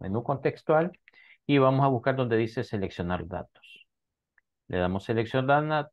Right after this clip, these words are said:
seleccionar datos y nos va a aparecer este cuadro de diálogo. Acá le vamos a dar en esta parte donde dice agregar, que está acá a la izquierda, agregar, y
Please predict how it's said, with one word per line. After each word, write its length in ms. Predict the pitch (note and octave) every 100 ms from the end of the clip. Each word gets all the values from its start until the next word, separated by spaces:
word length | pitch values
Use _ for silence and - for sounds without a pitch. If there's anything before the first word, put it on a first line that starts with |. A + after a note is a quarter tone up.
| - -
seleccionar 640 | C3+ A2+ - B2+ C3 C3
datos 400 | C#3 C3+ D3+ C#3+
y 20 |
nos 160 | A2+ G2
va 100 | G2+
a 20 |
aparecer 480 | G#2 G#2+ G2 - G#2
este 180 | G#2 G#2
cuadro 400 | - F#2 F2+ F2
de 140 | E2
diálogo. 400 | E2+ D#2 D2+ - _ _ - - _ _ _ _ _ _ _ _
Acá 560 | F#2+ F2+ - D3 C#3 - -
le 140 | F#2
vamos 340 | F2+ G#2 A2 B2
a 80 |
dar 320 | B2 B2 A2 -
en 180 | F2+ F#2
esta 300 | - A#2+ -
parte 300 | B2+ A#2+ F#2+
donde 240 | F#2 E2+
dice 420 | F2 F2+ A#2 - - -
agregar, 800 | F#2+ G#2 B2+ E3 E3 C#3+ F3 - _ _ _ _ _
que 80 | E2+
está 240 | - G2+
acá 220 | G#2 B2
a 20 | B2
la 80 |
izquierda, 640 | C3 - C3+ B2+ D#3 E3+ - -
agregar, 560 | G2+ B2+ C3+ C#3+ F3+ _ _ _ _ _ _ _ _
y 300 | C#3+ F3 -